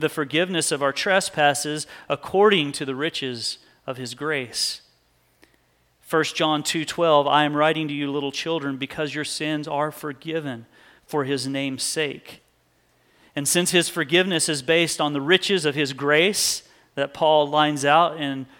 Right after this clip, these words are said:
Ephesians one seven, and it's also for the sake of his name, as we see John writing about, then we can be certain that we could never have sinned so much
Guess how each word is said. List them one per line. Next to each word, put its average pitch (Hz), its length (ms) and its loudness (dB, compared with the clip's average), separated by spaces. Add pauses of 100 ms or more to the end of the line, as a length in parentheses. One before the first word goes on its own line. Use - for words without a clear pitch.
(180)
Ephesians 147 520 -2
one 147 240 -2
seven, 156 480 -2 (280)
and 147 140 0
it's 151 120 0
also 170 320 6
for 165 200 2
the 139 120 -2
sake 180 380 4
of 143 120 2
his 139 240 -2
name, 160 360 -2
as 131 160 -4
we 135 260 -4 (120)
see 170 280 -2
John 147 420 0
writing 139 340 -2
about, 131 440 -4 (380)
then 147 180 0
we 185 100 0
can 190 180 0
be 160 140 -2
certain 151 640 -2 (540)
that 151 160 0
we 190 120 0
could 151 240 0
never 180 440 2
have 143 260 -2
sinned 180 420 -2
so 180 320 2
much - 640 -4